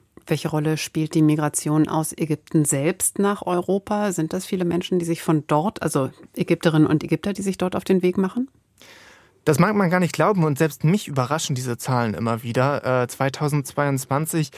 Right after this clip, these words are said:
Speaker 2: da waren es zwanzig Prozent, also fast jeder fünfte, äh, Mi-, Migrant, jeder fünfte Mensch, der an der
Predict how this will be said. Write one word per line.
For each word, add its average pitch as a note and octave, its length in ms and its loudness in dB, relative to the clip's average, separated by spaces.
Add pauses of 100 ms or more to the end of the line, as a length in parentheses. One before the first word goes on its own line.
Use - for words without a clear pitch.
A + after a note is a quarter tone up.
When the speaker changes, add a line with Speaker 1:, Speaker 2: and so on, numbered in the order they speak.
(180)
Speaker 2:
da B2+ 120 0
waren D3 200 2
es D3+ 200 -4 (280)
zwanzig F3 640 0
Prozent, D3+ 560 0
also C3 200 0
fast - 360 -4
jeder C3+ 260 2
fünfte, D3 1200 0
äh, - 220 -8
Mi-, D3 300 -2
Migrant, D3+ 640 0
jeder D3 320 0
fünfte E3+ 340 -2
Mensch, C#3+ 400 0
der C#3 160 -2
an C3 120 -2
der C3 160 2